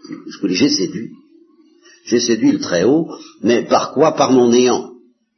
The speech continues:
Ce que Thérèse de l'Enfant Jésus, là encore, a très bien compris. Ça, c'est, c'est ça qui obtient de moi d'être intéressant aux yeux de Dieu, parce que tout le reste,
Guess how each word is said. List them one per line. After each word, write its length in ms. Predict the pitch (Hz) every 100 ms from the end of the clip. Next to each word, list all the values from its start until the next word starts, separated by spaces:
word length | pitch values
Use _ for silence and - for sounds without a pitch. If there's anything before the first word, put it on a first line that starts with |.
| _ -
Ce 100 | -
que 100 | 95
Thérèse 280 | 87 -
de 60 | 87
l'Enfant 240 | 80 71
Jésus, 260 | - 80 110
là 140 | 71
encore, 260 | - 107 -
a 80 | -
très 160 | 101
bien 180 | 87 90
compris. 520 | 92 - 101 104 98 - _ _ _ _ _ _ _ -
Ça, 120 | 87
c'est, 240 | - 80 - - - - -
c'est 300 | - 87 78
ça 320 | 156 185 - - - _ _ _ - -
qui 440 | 110 101 98 - - -
obtient 480 | 135 - - 156 123
de 100 | 110
moi 380 | 113 139 185
d'être 260 | 123 135 -
intéressant 560 | 123 117 107 120 151 135
aux 80 |
yeux 160 | 127 127
de 80 | 113
Dieu, 180 | 113 123
parce 160 | 98
que 100 | -
tout 180 | - 156
le 60 | 123
reste, 460 | 139 175 - -